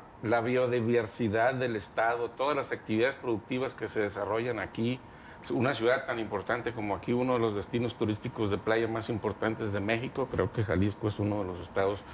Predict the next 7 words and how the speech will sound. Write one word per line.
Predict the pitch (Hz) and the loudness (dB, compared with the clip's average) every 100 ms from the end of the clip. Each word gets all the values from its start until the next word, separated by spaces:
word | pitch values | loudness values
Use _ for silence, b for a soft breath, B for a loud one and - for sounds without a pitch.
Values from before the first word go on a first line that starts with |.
| B B - | B B -2
más | 110 - | -2 0
completos | 127 110 120 135 139 - | 0 2 2 2 0 2
y | 110 | 2
con | - 110 | 4 4
mayor | 107 123 | 6 4
potencial, | 123 127 - 104 92 104 101 95 | 2 -2 -2 -4 -2 0 0 0
creo | 101 | 2